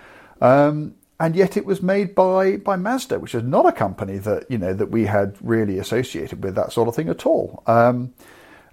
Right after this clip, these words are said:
and it was just, it was just, you know, genius from the get-go.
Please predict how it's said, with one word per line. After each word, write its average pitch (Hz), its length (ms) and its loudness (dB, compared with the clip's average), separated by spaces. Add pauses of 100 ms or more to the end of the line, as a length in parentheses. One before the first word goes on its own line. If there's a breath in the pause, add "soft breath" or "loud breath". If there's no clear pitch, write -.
(140)
and 135 720 2 (200)
it 165 100 -2
was - 160 -10
just, - 420 -2
it 110 160 -4
was 123 140 -6
just, - 280 -8
you 151 60 -4
know, 120 200 -2 (180)
genius 160 400 0
from 170 160 0
the 175 80 2
get-go. 202 380 2